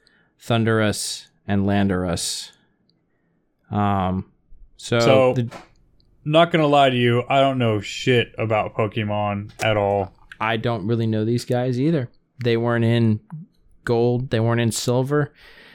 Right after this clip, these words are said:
Speaker 1: they weren't in Red, and they weren't in Blue. But, uh,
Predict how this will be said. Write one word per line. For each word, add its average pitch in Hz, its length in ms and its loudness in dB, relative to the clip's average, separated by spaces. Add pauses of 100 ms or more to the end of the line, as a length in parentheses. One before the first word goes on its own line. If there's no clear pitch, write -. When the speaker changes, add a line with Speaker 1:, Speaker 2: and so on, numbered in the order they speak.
(240)
Speaker 1:
they 110 120 -2
weren't 117 240 0
in 113 240 0
Red, 135 300 2
and 127 100 0
they 123 80 2
weren't 127 220 2
in 123 80 0
Blue. 131 340 2 (1600)
But, 117 360 0
uh, 113 320 2